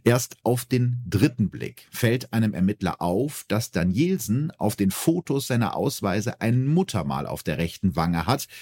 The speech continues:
ganz im Gegensatz zu dem Mann, der sich ihm gegenüber als Engelbert Danielsen ausgibt. Sie haben ihn. Christian Bogner wird am dreißigsten Oktober zweitausendvier um neun Uhr vierzig im Lübecker Stadtteil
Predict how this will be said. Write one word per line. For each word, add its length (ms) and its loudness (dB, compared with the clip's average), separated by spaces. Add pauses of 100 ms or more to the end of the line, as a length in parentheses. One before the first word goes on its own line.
(260)
ganz 300 2
im 180 0
Gegensatz 680 -2
zu 120 0
dem 280 0
Mann, 340 0 (140)
der 140 2
sich 380 -6
ihm 260 2
gegenüber 440 -2
als 320 -2
Engelbert 500 -2
Danielsen 680 0
ausgibt. 760 -6 (280)
Sie 420 2 (240)
haben 420 -2
ihn. 300 -8 (240)
Christian 360 4
Bogner 380 0
wird 140 -2
am 120 0
dreißigsten 520 -2
Oktober 420 0
zweitausendvier 960 0
um 240 2
neun 260 0
Uhr 140 -4
vierzig 580 -4
im 140 0
Lübecker 420 -2
Stadtteil 540 -2